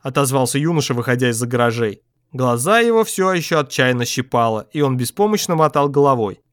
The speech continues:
Гюрза увидел его окровавленное лицо и нахмурился.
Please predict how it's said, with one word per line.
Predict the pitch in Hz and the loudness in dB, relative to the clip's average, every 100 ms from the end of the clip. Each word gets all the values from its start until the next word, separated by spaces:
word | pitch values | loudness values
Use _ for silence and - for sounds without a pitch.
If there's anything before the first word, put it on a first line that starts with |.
| _ 277 | _ -4
Гюрза | 277 254 262 | -2 0 2
увидел | 202 160 143 135 | 2 0 2 2
его | 127 127 | 4 2
окровавленное | 120 123 120 117 110 110 113 | 2 2 2 2 -2 -4 -2
лицо | 135 135 214 220 - - | -2 0 -2 -2 -6 -8
и | 123 | -2
нахмурился. | 151 165 139 113 104 - - | -2 -2 -2 -2 -2 -6 -10